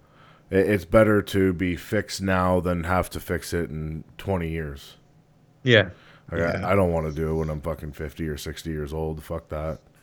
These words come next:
Speaker 2: Yeah, you're in rough shape now. I can't imagine what you'd be like in twenty more years.
Speaker 1: Well, the, the, uh, the rough shape is getting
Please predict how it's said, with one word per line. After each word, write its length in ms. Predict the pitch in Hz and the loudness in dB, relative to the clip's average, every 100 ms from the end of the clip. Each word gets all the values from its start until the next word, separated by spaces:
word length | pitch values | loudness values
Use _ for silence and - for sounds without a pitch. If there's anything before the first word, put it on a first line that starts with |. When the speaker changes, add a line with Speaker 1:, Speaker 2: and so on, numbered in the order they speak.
| _ _ _ _ _ _ _ - 110 | _ _ _ _ _ _ _ -4 6
Speaker 2:
Yeah, 160 | 107 | 8
you're 260 | 107 110 113 | 10 10 8
in 80 | 104 | 10
rough 220 | 101 101 | 8 6
shape 260 | 104 101 | 4 2
now. 240 | 98 104 110 | 4 4 4
I 60 | |
can't 240 | 95 107 101 | 6 4 6
imagine 340 | 98 101 101 | 6 4 4
what 120 | 104 | 2
you'd 100 | 101 | 2
be 120 | 101 101 | 4 8
like 200 | 98 95 | 8 6
in 100 | 95 | 2
twenty 260 | - 104 104 | 6 6 8
more 180 | 95 | 10
years. 320 | 95 101 107 - - - - - - - - - | 12 12 10 6 -6 -14 -16 -16 -18 -18 -20 -6
Speaker 1:
Well, 140 | 98 92 - | -2 -2 0
the, 360 | 127 117 110 - | 6 8 6 2
the, 300 | 120 120 113 | 4 8 10
uh, 140 | 113 104 | 10 8
the 120 | 110 | 6
rough 240 | 104 139 139 | 6 4 4
shape 320 | 131 120 120 | 4 2 2
is 140 | 104 | 0
getting 460 | 98 113 104 98 | 4 4 4 0